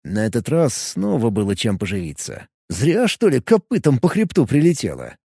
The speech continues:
Грива стригунов из Искранта напоминала мне обычную стекловату, но на аукционе ценилась. Отличная теплоизоляция при легком весе. Ничего удивительного, что из нее делали скафандры и утеплители в вездеходах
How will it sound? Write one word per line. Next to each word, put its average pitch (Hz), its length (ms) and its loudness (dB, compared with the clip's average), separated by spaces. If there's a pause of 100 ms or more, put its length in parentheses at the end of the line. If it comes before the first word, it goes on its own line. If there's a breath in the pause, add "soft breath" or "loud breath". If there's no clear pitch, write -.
(480)
Грива 139 360 4
стригунов 139 540 2
из 123 180 0
Искранта 127 600 -2
напоминала 139 540 0
мне 135 280 4
обычную 151 420 0
стекловату, 180 760 -4 (100)
но 123 220 2
на 131 120 4
аукционе 190 580 0
ценилась. - 720 -4 (340)
Отличная 123 680 0
теплоизоляция 123 880 0
при 170 220 2
легком 123 400 2
весе. 185 480 -4 (240)
Ничего 107 480 -2
удивительного, 151 720 0
что - 220 -4
из 131 160 2
нее 117 340 2
делали 110 420 2
скафандры 104 720 -2
и 131 160 0
утеплители 175 680 0
в 139 40 -2
вездеходах 156 680 -4